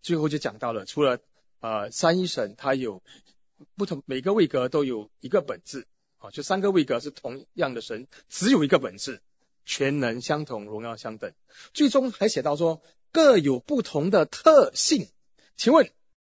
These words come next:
什么特性啊？什么，什么，什么叫特性？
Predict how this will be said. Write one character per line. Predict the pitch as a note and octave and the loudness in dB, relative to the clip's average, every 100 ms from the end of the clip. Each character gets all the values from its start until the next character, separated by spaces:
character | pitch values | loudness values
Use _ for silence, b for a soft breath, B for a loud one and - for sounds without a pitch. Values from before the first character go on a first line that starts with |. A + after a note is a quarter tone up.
| _ _ _ _ _ | _ _ _ _ _
什 | - | 0
么 | F#3 | 2
特 | A3 A#3 | 6 4
性 | G3+ B2+ | 4 -2
啊？ | - _ _ _ _ _ _ _ _ _ _ _ _ _ | -6 _ _ _ _ _ _ _ _ _ _ _ _ _
什 | - | 0
么， | F#3 | 2
什 | A3 F#3+ E3+ | 2 2 0
么， | A#3 | 2
什 | - | 4
么 | F#3 | 4
叫 | F#3+ | 6
特 | G3+ | 4
性？ | D#3+ B2 | 2 -2